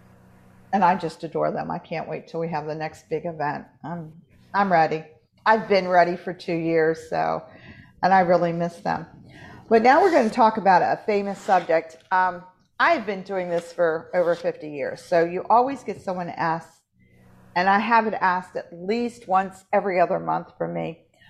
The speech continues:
"What books do you have that, or do you think I need? Can you give me a list of books to read?"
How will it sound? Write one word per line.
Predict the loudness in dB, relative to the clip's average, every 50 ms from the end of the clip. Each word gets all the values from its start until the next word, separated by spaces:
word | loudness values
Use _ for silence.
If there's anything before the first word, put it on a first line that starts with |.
| _ _ _
"What | -8 -6 -6 -6 -8 -4
books | -2 -2 -2 -2 -4 -12 -12
do | -10 -8
you | -8 -6 -6 -6
have | -8 -10 -8 -6 -4 -4 -4 -4 -6 -8 -10 -8 -8
that, | -8 -8 -8 -16 _ -8
or | -6 -6
do | -6 -8 -10 -8
you | -6 -6 -4
think | -2 -4 -4 -2 0 0
I | 0 0
need? | 0 -2 -4 -6 -6 -8 -8
Can | -8 -4 -4 -4
you | -4
give | -2 -2 -2 0
me | 0 0 0
a | 0
list | 2 2 2 2 0 -2 -12
of | -12 -10 -4
books | -6 -6 -6 -6 -12 -8
to | -6 -6
read?" | -6 -4 -6 -6 -6 -6 -8 -12 -14